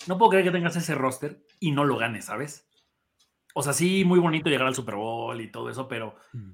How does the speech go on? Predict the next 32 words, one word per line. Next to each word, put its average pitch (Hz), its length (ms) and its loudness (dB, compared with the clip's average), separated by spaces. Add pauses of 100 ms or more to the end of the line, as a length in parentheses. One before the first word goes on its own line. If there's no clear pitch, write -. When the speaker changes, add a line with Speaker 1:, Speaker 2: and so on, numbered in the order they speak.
(180)
Speaker 1:
¿qué 175 120 0
más 226 320 4
necesita 254 640 2
este 240 220 -2
equipo 196 420 -2
para 180 180 2
de 147 80 0
verdad 139 300 -2
ser 185 220 -4
todavía 190 360 0
más 170 300 -4
descomunal? 165 800 -4
O 131 100 -8
sea, 131 260 -8 (920)
e-, - 80 -14 (180)
e-, - 120 -16 (140)
es 156 240 -4
irreal. 175 340 2
Cre-, 151 280 -4
creo 185 180 4
que, 196 300 -2
hablando 202 320 2
de 220 60 4
este 208 180 -2
tema 175 400 -2
de 127 120 -2
ventanas 123 680 -2
y 107 40 -14
todo, 143 340 -8 (680)
este 143 300 0
es, 160 140 -2
eh, - 40 -20